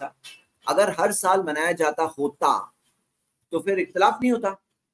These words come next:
यहाँ इख्तिलाफ क्यों हो रहा है? इसलिए हो रहा है कि बात तय नहीं है, ये मनाया नहीं जाता था। जो आज हमारे माशरे में आम है, वो पहले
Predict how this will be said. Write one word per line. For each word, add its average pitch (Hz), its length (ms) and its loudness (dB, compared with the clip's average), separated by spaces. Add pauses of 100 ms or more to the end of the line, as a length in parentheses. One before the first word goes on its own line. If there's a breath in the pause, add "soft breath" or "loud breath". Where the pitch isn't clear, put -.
(100)
यहाँ 170 180 0
इख्तिलाफ 214 440 0
क्यों 247 180 2
हो 165 120 0
रहा 143 240 2
है? 233 140 -8 (260)
इसलिए 151 340 -4
हो 127 160 -2
रहा 120 140 0
है 180 140 0
कि 214 160 -6
बात 135 460 -2
तय 151 180 2
नहीं 147 280 -4
है, 143 480 -2
ये 151 100 0
मनाया 127 420 -2
नहीं 160 280 -6
जाता 139 300 -4
था। 147 260 -2
जो - 180 -4
आज 135 360 0
हमारे 131 240 -4
माशरे 131 360 -6
में 127 160 -6
आम 120 220 -2
है, 131 280 -6 (360)
वो 139 180 -2 (200)
पहले 139 440 0